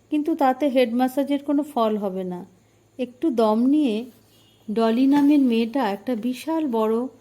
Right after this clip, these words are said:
হাউজিং সোসাইটির নাম বলে আবার বলতে শুরু করলো,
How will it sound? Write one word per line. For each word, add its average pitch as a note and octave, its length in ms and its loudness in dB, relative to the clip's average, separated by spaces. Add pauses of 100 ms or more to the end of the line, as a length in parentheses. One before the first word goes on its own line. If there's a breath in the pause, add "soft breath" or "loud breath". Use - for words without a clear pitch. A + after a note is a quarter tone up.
(580 soft breath)
হাউজিং A3+ 580 0
সোসাইটির D4 560 -2
নাম A3 380 0
বলে A3+ 300 0
আবার B3 400 -2
বলতে G#3+ 380 0
শুরু A3+ 260 -4
করলো, F#3 460 -8